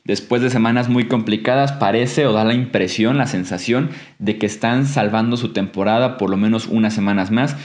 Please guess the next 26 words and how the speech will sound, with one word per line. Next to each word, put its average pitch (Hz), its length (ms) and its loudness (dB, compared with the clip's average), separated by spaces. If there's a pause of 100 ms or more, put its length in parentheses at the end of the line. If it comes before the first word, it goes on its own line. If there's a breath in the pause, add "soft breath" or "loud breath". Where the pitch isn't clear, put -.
(220 loud breath)
con 104 240 2
este 110 240 -2
triunfo 110 520 0
en 107 180 0
Filadelfia 139 760 0 (320 loud breath)
y 120 200 0
estando 117 600 0
en 104 180 0
la 95 180 -4
pelea 104 380 2
de 98 220 0
lleno 107 360 0
por 95 160 0
ese 101 360 -2
este 98 220 -4
de 92 100 0
la 82 140 -2
conferencia 98 760 -4
nacional 95 640 -2
entre 110 240 -2
Washington, 101 460 -2
Filadelfia 139 760 0 (720)
y 120 200 0
estos 101 340 -2
Dallas 95 320 0
Cowboys. 107 540 0